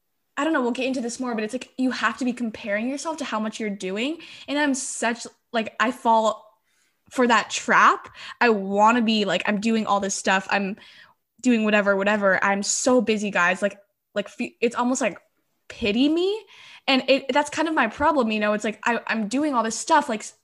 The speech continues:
I want you to recognize it. But then people who genuinely are in, like, that better state of mind are like,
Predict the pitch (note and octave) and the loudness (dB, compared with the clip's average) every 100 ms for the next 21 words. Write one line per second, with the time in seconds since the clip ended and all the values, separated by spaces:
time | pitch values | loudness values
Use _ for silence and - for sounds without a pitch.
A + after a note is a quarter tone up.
0 | - A#3+ B3+ A#3+ F#3+ G3 B3 D#4 A#3+ E3+ | -4 -2 0 -2 -2 -2 -2 -2 0 0
1 | F#3 F3+ G3 - - - - C4+ B3 - | 0 -2 -4 -6 -18 -18 -6 -2 -2 0
2 | D#4+ F4 D#4 G#3+ G3 B3 B3 D#4 C#4 A#3 | -2 0 0 -2 -4 -4 -2 0 -2 -2
3 | A3 G#3+ G#3+ G#3+ G#3 G#3 G3+ G3 G3 G#3+ | -4 -2 0 0 0 -2 -2 -2 0 2
4 | A3 - G3 F#3+ G#3+ D4+ A#3 G#3 F3+ F#3+ | 0 0 -2 0 2 4 4 2 0 -4